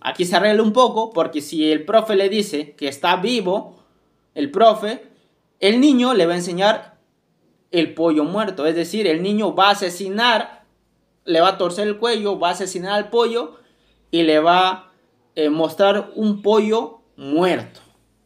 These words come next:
O sea, si el profe está vivo, el niño va a matar al pollo. Entonces, todo esto lo que hace el niño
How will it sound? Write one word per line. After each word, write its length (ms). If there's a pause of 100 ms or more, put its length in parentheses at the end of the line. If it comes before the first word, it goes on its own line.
(120)
O 80
sea, 480
si 480
el 120
profe 240
está 240
vivo, 420
el 120
niño 320
va 100
a 20
matar 540 (1000)
al 180
pollo. 480 (2250)
Entonces, 540
todo 260
esto 280
lo 160
que 80
hace 180
el 100
niño 540